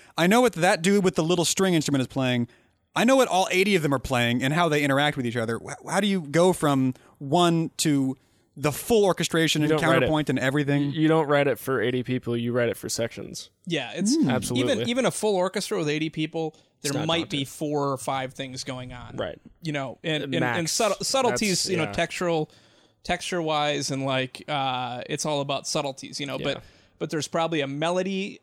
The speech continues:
Speaker 3: uh, a counterpoint, a couple, you know, the, the harmonic ideas going
Speaker 2: Foreground,
Speaker 3: on, the
Speaker 2: background,
Speaker 3: rhythm.
Speaker 2: middle ground.
Speaker 3: You know,
Speaker 2: Yeah.
Speaker 3: really, and if
Speaker 2: Yeah.
Speaker 3: you get re-, like, I remember when I was first checking out, uh, a variety, a ton of classical stuff, and I remember hearing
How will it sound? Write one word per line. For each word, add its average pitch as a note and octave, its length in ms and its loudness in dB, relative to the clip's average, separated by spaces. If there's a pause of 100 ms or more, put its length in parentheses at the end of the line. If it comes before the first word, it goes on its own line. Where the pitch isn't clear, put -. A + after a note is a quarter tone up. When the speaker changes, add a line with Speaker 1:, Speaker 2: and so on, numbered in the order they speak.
(120)
Speaker 3:
uh, B2+ 560 -6 (180)
a - 60 -20
counterpoint, E3 760 -4
a F#3 60 -20
couple, E3 380 -4
you F3 100 -4
know, D3 80 -6
the, D3 160 -8 (140)
the C#3+ 80 -4
harmonic D3+ 480 -2
ideas D3+ 380 -2
going D#3+ 180 2
Speaker 2:
Foreground, D3+ 200 2
Speaker 3:
on, D#3 60 0
the C#3+ 60 -2
Speaker 2:
background, C3+ 300 2
Speaker 3:
rhythm. C3+ 140 2
Speaker 2:
middle C3 180 0
ground. G#2 300 -4 (240)
Speaker 3:
You G#3+ 80 -2
know, F3+ 100 2
Speaker 2:
Yeah. E3 60 0
Speaker 3:
really, E3+ 300 2
and E3+ 120 0
if E3+ 100 2
Speaker 2:
Yeah. - 60 -2
Speaker 3:
you G3 60 -2
get F3 140 -2
re-, F#3+ 140 0
like, E3+ 200 -2
I A3 40 0
remember B3 280 2
when F3+ 120 2
I F3 80 2
was D#3+ 140 -2
first - 320 -6
checking D#3 340 -2
out, C#3+ 280 -4 (600)
uh, C#3 380 -2 (680)
a E3+ 80 -6
variety, D3 440 -2
a B2 80 -8
ton D3+ 320 -6
of C3+ 40 -10
classical C#3 340 -4
stuff, D3 200 -6
and D3 80 -6
I - 20 -4
remember C#3+ 240 -6
hearing C#3+ 240 -6